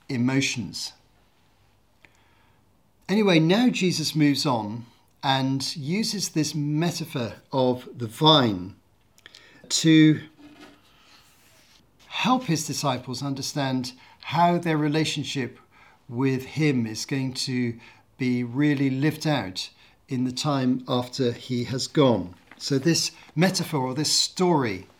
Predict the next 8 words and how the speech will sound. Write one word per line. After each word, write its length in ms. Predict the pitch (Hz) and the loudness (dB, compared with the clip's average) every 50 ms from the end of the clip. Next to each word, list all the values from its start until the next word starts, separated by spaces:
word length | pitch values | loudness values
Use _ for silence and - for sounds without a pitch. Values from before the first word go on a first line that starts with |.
| _ _ _ _ _ _ _ _ _ _ _ _ _ _ | _ _ _ _ _ _ _ _ _ _ _ _ _ _
is 340 | - 139 131 131 123 127 - | -6 -4 -2 -2 -2 -4 -4
a 100 | 143 120 | -6 -4
vivid 360 | 123 127 160 151 160 160 147 | -2 0 2 2 2 2 0
way 260 | 123 147 143 135 131 131 | 0 0 0 0 0 -2
of 100 | 127 - | -4 -6
just 220 | - 147 - - | -6 -8 -8 -8
describing 840 | - 139 - - - 156 156 151 156 151 151 135 113 107 104 107 - _ - - - - _ _ _ | -6 -4 -4 -2 2 4 4 4 4 2 -2 -4 -6 -8 -10 -14 -16 _ -20 -20 -20 -20 _ _ _
how 560 | - - 120 139 139 139 139 139 135 131 - | -6 0 2 2 4 4 4 2 2 0 -2